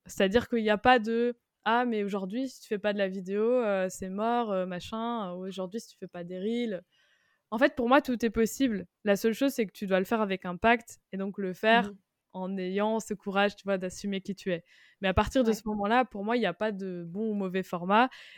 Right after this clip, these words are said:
Speaker 1: et il y a pas de bonne ou mauvaise personnalité pour le faire. Pour moi, c'est ouvert à tout le monde.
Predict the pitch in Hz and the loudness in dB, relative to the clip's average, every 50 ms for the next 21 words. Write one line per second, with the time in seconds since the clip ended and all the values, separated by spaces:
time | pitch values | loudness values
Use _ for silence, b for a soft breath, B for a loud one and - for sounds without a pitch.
0 | B _ - 190 202 208 196 190 190 - 220 220 233 233 190 196 202 196 185 180 | B _ 2 2 4 6 6 4 6 6 6 6 6 6 4 2 0 0 0 -4
1 | 185 180 180 180 180 185 226 240 262 262 254 226 220 214 214 208 226 233 - - | -6 -6 -6 -6 6 8 12 12 12 10 8 4 4 4 4 6 4 4 4 2
2 | 208 196 - - 214 202 196 190 190 190 185 - 233 233 202 - 196 196 196 190 | -2 -2 0 -2 -2 0 0 0 0 -2 -2 0 0 0 0 -2 -4 -2 -2 -2
3 | 185 - 226 214 202 - - 185 190 202 214 - - 208 190 180 180 202 196 190 | 0 2 0 0 0 -4 -8 -6 -2 -2 -2 -2 -2 -4 -4 -2 -2 -2 -2 -2
4 | 175 - - 202 202 196 185 170 | -4 -6 -10 -10 -8 -8 -8 -10